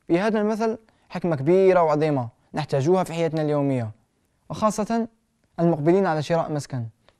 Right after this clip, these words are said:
فدائمًا قبل ما نشرو لازم نعرفوا شكون جيراننا في ذاك الحي. فالنبي صلى الله عليه وسلم قال: "أربع من السعادة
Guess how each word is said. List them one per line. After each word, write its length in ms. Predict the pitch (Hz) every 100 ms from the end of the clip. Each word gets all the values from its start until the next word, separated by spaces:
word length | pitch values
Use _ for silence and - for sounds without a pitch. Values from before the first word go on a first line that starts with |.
| -
فدائمًا 380 | 220 226 180
قبل 200 | 165 196
ما 140 | 214 208
نشرو 300 | 180 226 240 _ _
لازم 280 | - 240 214
نعرفوا 360 | 202 185 170 160
شكون 200 | 214 196
جيراننا 480 | 175 180 180 190 185 _ _ -
في 80 | 202
ذاك 200 | 180 151
الحي. 340 | 139 127 110 - _ _
فالنبي 400 | - 196 180 214
صلى 240 | 180 165
الله 140 | 160 180
عليه 180 | 180 180
وسلم 420 | - 175 156 151
قال: 220 | 180 196 196 _ -
"أربع 300 | 190 175 165
من 180 | 170 160
السعادة 480 | 147 151 143 131